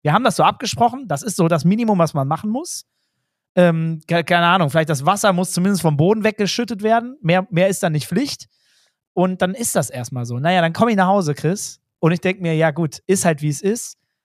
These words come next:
Und irgendwann abends, ich hatte eh schon einen Hut auf, a-, also wirklich Schnauze voll, irgendwann sagt Jessie, übrigens, wir haben hier noch einen Wasserschaden. Ich sag, wie, wir haben noch einen Wasserschaden? Ja, auch zu Hause. Ach so, okay.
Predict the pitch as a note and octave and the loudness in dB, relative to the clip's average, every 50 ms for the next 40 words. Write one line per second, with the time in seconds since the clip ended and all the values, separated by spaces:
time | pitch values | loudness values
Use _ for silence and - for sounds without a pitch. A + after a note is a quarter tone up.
0 | _ _ - E3 F3+ G3+ G3+ G#3 G3 F3+ - - F#3+ A3+ B3+ E3 D3+ D3+ F#3 A3 | _ _ -2 0 2 2 2 2 2 0 0 0 0 0 2 2 0 -2 -2 -6
1 | - - - - _ _ _ - F3 D3+ - F3+ F3+ G#3 G#3 G#3 F#3+ D#3+ D3+ D3 | -8 -10 -10 -12 _ _ _ -6 -4 -2 -2 -2 0 0 -2 0 0 0 0 -2
2 | C3+ A#2+ F#3+ G3+ G3 - F#3 F#3 E3+ F#3 F#3 - - E3+ F3+ G3+ F#3+ F3 D#3+ D3 | 0 2 0 0 2 2 4 4 4 2 0 -2 0 2 2 4 4 2 2 2
3 | C#3+ C#3+ D3+ F#3 F3 C#3+ - - F3 F#3+ - - D#3+ - F#3 E3+ E3 F3+ G#3+ A#3 | 2 2 0 0 -2 -2 -2 0 0 0 0 -4 -2 0 2 4 4 2 0 -2
4 | _ _ _ _ _ _ _ _ _ _ _ - E3+ F#3+ G#3 G3 F3 F#3+ E3 D3+ | _ _ _ _ _ _ _ _ _ _ _ 0 2 2 4 2 2 0 -2 0
5 | - F#3+ F3+ - E3+ D#3 G3 G#3+ A3 A3 F#3 - F#3+ F#3 F#3 F#3 F3 E3 D#3 D3+ | -2 -4 -2 -2 -4 -4 -2 0 0 0 2 4 4 4 4 4 4 4 4 4
6 | F3 G#3 G#3+ F3 C3 - C#3+ C3 B2+ B2+ B2+ - - C3 - D#3+ C#3 B2 C3+ C#3+ | 2 2 2 2 0 0 -2 -4 -4 -6 -8 -6 -6 -2 0 0 0 0 0 -2
7 | C3+ C#3 C3 C3 C#3 C#3 C3+ C#3 C#3+ A#2 - D3 B2+ - C#3+ C#3 D#3+ D#3+ E3+ D#3+ | 0 0 0 0 0 -2 -2 -2 -4 -6 -6 -10 -12 -10 -6 0 0 0 0 0
8 | - - F#3+ E3 F#3 G3+ G#3 G3 D#3 C3+ A#2+ C#3 _ - D#3+ D#3+ - - A3+ A3 | -2 -2 0 2 2 2 2 2 0 -2 -6 -8 _ -2 -2 -2 0 0 2 2
9 | D#3+ C#3+ C3+ - - F3 C#3 B2 | 2 2 2 -2 -2 -2 -2 -4